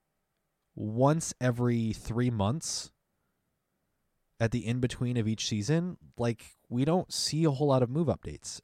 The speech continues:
And there's a lot, a lot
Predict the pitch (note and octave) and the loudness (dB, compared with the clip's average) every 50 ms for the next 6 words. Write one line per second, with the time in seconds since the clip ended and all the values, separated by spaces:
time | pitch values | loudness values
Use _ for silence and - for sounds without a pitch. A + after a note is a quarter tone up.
0 | - - B2 B2+ C#3 D3 D3+ C#3+ C3+ - - - - - _ _ _ _ _ _ | -2 0 2 4 6 8 8 8 6 4 -2 -14 -20 -20 _ _ _ _ _ _
1 | - C#3 D3 D3 D3 C#3 C3+ C3 C3 C3+ C3+ C#3 D3 E3 E3+ E3+ C#3+ A2+ - - | -2 0 0 2 2 0 0 -2 -2 -2 0 2 2 4 4 2 2 0 -2 -6
2 | - - - - _ _ _ - E3 F3+ F#3+ F#3 F3 E3+ D#3+ D#3 D3+ C#3+ D3 D#3+ | -10 -12 -12 -14 _ _ _ -4 -2 0 0 -2 -4 -6 -10 -12 -14 -14 -12 -10
3 | D#3+ E3 F#3 G3+ G#3 G#3 F#3+ D3+ A2 A2+ - - - - - | -8 -4 -2 -2 0 0 0 -2 -4 -6 -8 -10 -12 -12 -12